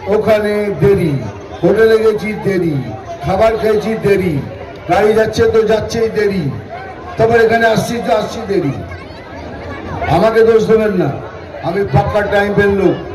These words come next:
টাইম যদি আটটা বলেন, তাহলে আমি পৌনে আটটায় আসি। আমাকে দোষ দেবেন না। তবু আপনারা এতক্ষণ ওয়েট করেছেন, তার জন্য সরি, ক্ষমা চাইছি।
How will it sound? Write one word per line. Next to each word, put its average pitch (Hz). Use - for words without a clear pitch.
টাইম 208
যদি 208
আটটা 196
বলেন, 214
তাহলে 208
আমি 202
পৌনে 196
আটটায় 180
আসি। 131
আমাকে 196
দোষ 202
দেবেন 220
না। 233
তবু 240
আপনারা 190
এতক্ষণ 208
ওয়েট 214
করেছেন, 226
তার 202
জন্য 208
সরি, 165
ক্ষমা 196
চাইছি। 151